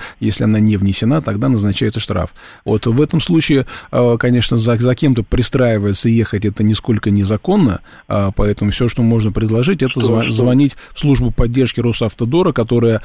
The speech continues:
Speaker 1: э, занимается обслуживанием платных дорог, и объяснять ситуацию. Может быть, они или пришлют специалиста, или как-то еще посоветуют, как быть, потому что, э, соответственно, вы не имеете права таранить шлагбаум,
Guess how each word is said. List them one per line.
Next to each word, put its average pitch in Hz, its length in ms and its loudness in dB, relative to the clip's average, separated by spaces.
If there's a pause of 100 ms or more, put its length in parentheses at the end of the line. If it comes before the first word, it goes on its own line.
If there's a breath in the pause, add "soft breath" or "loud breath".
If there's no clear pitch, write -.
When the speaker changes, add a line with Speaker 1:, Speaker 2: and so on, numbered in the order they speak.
(220 loud breath)
Speaker 1:
э, 107 460 0
занимается 110 580 2
обслуживанием 113 480 2
платных 110 340 0
дорог, 107 320 0 (180 loud breath)
и 120 60 -2
объяснять 123 400 0
ситуацию. 135 560 0
Может 131 240 0
быть, 135 140 -2
они 113 220 2
или 113 140 0
пришлют 113 360 -2
специалиста, 117 800 -2
или 117 120 2
как-то 117 240 -4
еще - 180 -4
посоветуют, 110 460 -2
как 107 140 -2
быть, 98 180 -2
потому 98 340 -2
что, 101 240 -4 (280 loud breath)
э, 95 400 0
соответственно, 101 480 -2
вы 101 140 0
не 107 100 2
имеете 110 260 0
права 98 220 -4
таранить 98 360 -2
шлагбаум, 135 580 0